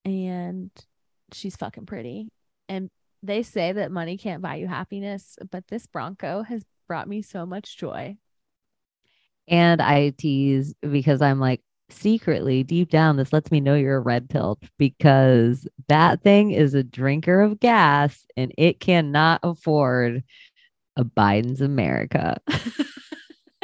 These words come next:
Speaker 1: You know that I am a libertarian. You know that I have conservative roots. I
Speaker 2: I
Speaker 1: just
Speaker 2: know.
Speaker 1: don't believe in party politics.
Speaker 2: No, and I also know that everybody knows that you're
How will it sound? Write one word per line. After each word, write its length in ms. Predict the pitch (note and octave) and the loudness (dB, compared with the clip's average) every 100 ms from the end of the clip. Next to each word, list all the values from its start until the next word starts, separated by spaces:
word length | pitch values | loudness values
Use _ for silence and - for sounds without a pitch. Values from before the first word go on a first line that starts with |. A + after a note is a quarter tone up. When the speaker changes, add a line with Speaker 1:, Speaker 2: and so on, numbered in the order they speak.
| F#4+ | 0
Speaker 1:
You 180 | D#4 F#4 | 2 4
know 400 | D#4+ F4+ G#4+ G4+ | 4 4 4 2
that 120 | E4+ F#4+ | 0 0
I 100 | F#4+ | 2
am 100 | F4+ | 0
a 60 | |
libertarian. 720 | D#4 C#4+ A#3+ C4 A#3 A3 G#3 | -2 -4 -2 0 2 0 -2
You 120 | G#3 A#3+ | -4 0
know 240 | A#3 A#3+ | 4 4
that 140 | C4 | 4
I 60 | B3 | 2
have 240 | B3+ A#3 | 2 0
conservative 720 | - B3+ A#3+ A3+ A3 A3+ A3 A3 | -4 -8 -4 -2 -2 -2 -2 -2
roots. 920 | F3 F#3+ F#3 G3+ F#3+ - - - - _ _ - | -6 -8 -2 0 0 -2 -12 -20 -20 _ _ -6
I 100 | A#3 | -2
Speaker 2:
I 60 | |
Speaker 1:
just 160 | A#3+ C4+ | -2 0
Speaker 2:
know. 20 | B3 | -2
Speaker 1:
don't 100 | B3 | -2
believe 320 | B3 A#3 A3+ | -2 -2 -4
in 120 | A3 | -4
party 280 | G#3 G#3 F#3+ | -4 -6 -6
politics. 760 | G3 E3+ F3 - G3 - _ - | -8 -8 -10 -12 -14 -16 _ 2
Speaker 2:
No, 320 | A#3 C4 A3+ | 6 8 8
and 160 | A3 | 8
I 100 | A3 | 8
also 640 | B2 G#3+ A3+ B3 A3 G#3+ F#3 | 8 6 6 6 6 6 4
know 260 | G#3+ G#3 | 4 6
that 160 | G3+ - | 6 4
everybody 460 | F#3+ G#3 G3+ G3 | 2 4 2 2
knows 400 | F#3+ F#3+ F#3+ F3+ | 2 2 2 0
that 600 | F3+ F#3+ F3+ F3 - - F3+ | 0 2 2 0 -2 -6 -4
you're 500 | F#3+ F#3 F3+ - | -2 0 0 -4